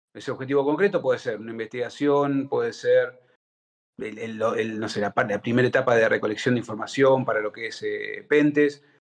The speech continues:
puede ser esto de protección de riesgos digitales, pueden ser marketing, puede ser reclutamiento de empleados, no importa. Hay, hay múltiples objetivos por el cual se puede llegar a utilizar osint, ¿no? Ese,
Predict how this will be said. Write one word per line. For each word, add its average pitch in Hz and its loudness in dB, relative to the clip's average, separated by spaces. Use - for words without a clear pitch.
puede 120 -2
ser 123 2
esto 123 -4
de 110 -2
protección 110 -8
de 113 -2
riesgos 113 -6
digitales, 127 0
pueden 117 -2
ser 110 0
marketing, 127 -4
puede 113 -8
ser 117 -14
reclutamiento 110 -12
de 110 -6
empleados, 120 -2
no 135 -6
importa. 131 -4
Hay, 147 2
hay 156 4
múltiples 175 2
objetivos 156 0
por 113 -10
el 110 -12
cual 127 0
se 131 -10
puede 123 -6
llegar 120 -4
a 117 -6
utilizar 110 -2
osint, 98 -10
¿no? 160 -2
Ese, - -8